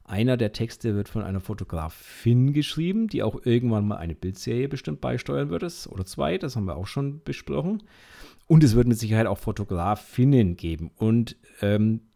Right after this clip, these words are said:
an der Stelle von meiner Seite Aufruf, liebe Fotografinnen, wenn ihr Lust und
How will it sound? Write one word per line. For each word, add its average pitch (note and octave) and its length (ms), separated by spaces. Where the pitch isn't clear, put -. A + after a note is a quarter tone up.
an F#2+ 160
der G2+ 160
Stelle C#3 460
von G#2+ 160
meiner G#2+ 200
Seite C3 480
Aufruf, C3 540
liebe A2+ 260
Fotografinnen, G#2 1000
wenn G#2+ 220
ihr G#2 220
Lust F#2 400
und - 240